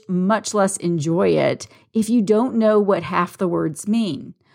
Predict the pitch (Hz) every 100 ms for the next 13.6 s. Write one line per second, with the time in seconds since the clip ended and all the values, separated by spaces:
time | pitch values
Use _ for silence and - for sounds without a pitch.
0 | _ _ _ _ - 226 233 220 - 233
1 | 240 - 208 247 233 233 208 170 185 185
2 | 196 226 208 190 208 190 - 170 175 180
3 | 165 170 185 196 180 170 190 180 - 226
4 | 262 254 226 226 208 214 214 214 - 196
5 | 202 - 208 214 208 165 151 139 - -
6 | - - _ _ - 208 226 254 285 233
7 | 190 185 190 180 - - 185 202 - 202
8 | 180 175 - 190 175 170 180 165 170 165
9 | 156 156 147 160 156 160 156 202 180 156
10 | - 165 160 165 - 160 175 165 156 170
11 | 160 - 175 151 151 151 165 156 196 196
12 | 104 - - _ _ _ - 208 233 240
13 | 208 175 175 175 196